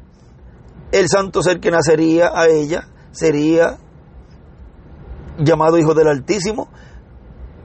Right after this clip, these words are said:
y le dice una serie de cosas allí,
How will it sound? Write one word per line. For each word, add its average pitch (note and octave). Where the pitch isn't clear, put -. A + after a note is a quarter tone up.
y A#3
le F3
dice G#3+
una A3+
serie F3+
de D#3+
cosas E3
allí, D#3+